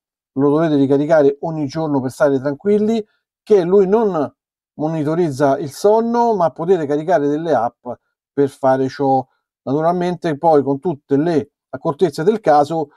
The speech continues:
nel senso che dovete mettere l'app sempre attiva in background e aumenterà molto il consumo della batteria. Però a me devo dire che è molto piaciuto perché usandolo ha un buon feeling d'uso,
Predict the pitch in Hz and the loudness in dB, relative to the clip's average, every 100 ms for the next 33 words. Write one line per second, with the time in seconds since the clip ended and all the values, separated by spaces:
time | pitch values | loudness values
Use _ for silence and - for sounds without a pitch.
0 | _ - 180 - 147 214 165 147 143 185 | _ -8 -6 -2 0 2 2 0 2 2
1 | 147 156 160 185 185 131 117 - 139 - | 2 -4 -4 -2 0 0 -2 -4 -6 -6
2 | _ - 151 139 185 139 131 131 135 131 | _ -8 -6 -4 -4 -2 0 0 -2 -2
3 | 147 127 107 110 123 147 139 147 147 202 | -2 -2 -2 -4 -2 0 0 0 2 0
4 | 117 87 _ _ _ _ _ _ - 147 | 0 -6 _ _ _ _ _ _ -2 0
5 | 139 147 202 180 - 120 117 127 120 117 | 0 0 -2 -2 -4 -4 -2 -2 -2 -2
6 | 123 - 113 110 185 170 143 190 202 175 | -4 -4 -4 0 4 4 2 0 0 0
7 | 143 190 185 180 196 196 _ _ - 185 | 0 2 2 2 2 2 _ _ 0 0
8 | 180 180 - 175 190 226 240 240 175 - | 2 -2 -2 -2 0 0 0 0 -2 0
9 | 202 143 151 202 185 151 131 117 104 _ | 2 2 0 2 0 0 -4 -4 -10 _
10 | _ _ _ _ - 180 160 165 175 156 | _ _ _ _ -4 0 0 2 -2 0
11 | 214 196 185 202 196 185 170 156 262 254 | -4 -2 0 2 2 0 -4 -2 -2 -4